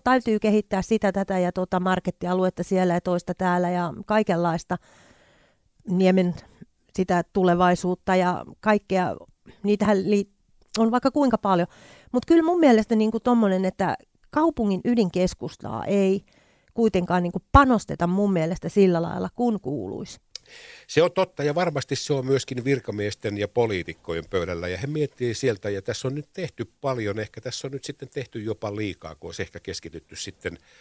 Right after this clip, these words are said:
Speaker 2: vaan niinku tavallaan yhteen asiaan, että et kaikki on saanut vähän kaikkea,
Speaker 1: Mm,
Speaker 2: siitä ei
Speaker 1: mm.
Speaker 2: oikeastaan se ei palvele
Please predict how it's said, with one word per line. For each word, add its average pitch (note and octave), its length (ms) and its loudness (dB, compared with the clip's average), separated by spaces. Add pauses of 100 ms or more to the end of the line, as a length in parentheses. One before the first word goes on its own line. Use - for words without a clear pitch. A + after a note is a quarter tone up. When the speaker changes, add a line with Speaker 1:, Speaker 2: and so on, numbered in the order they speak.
(200)
Speaker 2:
vaan E2+ 200 -8
niinku D#2+ 160 -14
tavallaan D#2+ 500 -8
yhteen D2+ 380 -10
asiaan, D2+ 360 -14 (320)
että - 160 -12
et - 100 -14
kaikki G#2 380 -6
on E2 60 -6
saanut E2 360 -10
vähän D#2+ 240 -6
kaikkea, F2+ 420 -2
Speaker 1:
Mm, G#3+ 60 0
Speaker 2:
siitä F#3+ 200 -6
ei G#3 60 0
Speaker 1:
mm. G3 60 -2
Speaker 2:
oikeastaan B2 360 -8
se A#2 80 -8
ei G#2+ 80 -4
palvele D2+ 480 -8